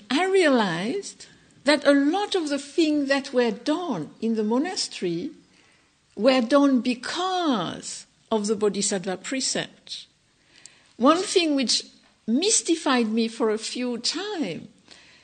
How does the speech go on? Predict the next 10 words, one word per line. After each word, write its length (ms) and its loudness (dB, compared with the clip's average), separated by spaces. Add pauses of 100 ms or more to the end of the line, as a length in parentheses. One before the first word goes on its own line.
(200)
was 240 0
if 160 2
I 140 6
went 440 4
to 160 0
the 920 4
fields 640 0
with 280 -4
Master 380 -4
Kuzan, 640 -2